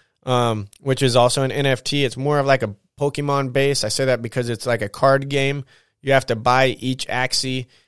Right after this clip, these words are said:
individually. They're roughly a hundred and forty dollars a piece. You have to have three to play. And when you actually play the game, you earn these s-,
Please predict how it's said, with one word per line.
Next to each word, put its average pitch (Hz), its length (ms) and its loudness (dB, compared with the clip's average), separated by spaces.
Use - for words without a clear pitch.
individually. 139 800 0
They're 123 140 0
roughly 127 380 0
a 117 80 -2
hundred 123 240 0
and 113 100 -2
forty 117 320 -2
dollars 117 360 2
a 101 60 -6
piece. 139 460 -4
You 120 120 0
have 117 120 0
to 113 80 0
have 104 180 0
three 135 380 -2
to - 140 -8
play. 139 480 2
And 117 160 -4
when 131 160 0
you 131 140 -2
actually 139 460 -4
play 139 260 0
the 123 100 -2
game, 120 380 0
you 123 140 -6
earn 123 220 -2
these 117 260 -2
s-, - 60 -14